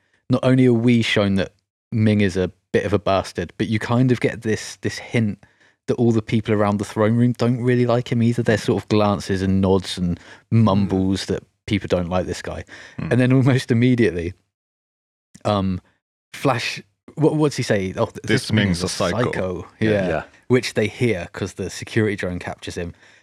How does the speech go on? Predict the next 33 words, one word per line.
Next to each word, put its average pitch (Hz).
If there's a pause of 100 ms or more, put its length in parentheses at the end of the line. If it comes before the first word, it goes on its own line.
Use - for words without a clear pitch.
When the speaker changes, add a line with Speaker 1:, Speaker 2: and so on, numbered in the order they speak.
(280)
Speaker 1:
And 127
Ming 151
almost 117
immediately, 113 (840)
uh, 104 (240)
takes 120
a 107
liking 104
to -
Dale 107 (360)
and 117
then 139
kind 208
of 135
uses 135
some 127
magic 127
ring 123
to, 110
like, 90 (540)
maybe 113
rape 107
her 208
or 208
something. 233
I 196
don't 180
know 170
what's 180
Speaker 2:
Um, 185
Speaker 1:
going 123
on 113
there. 90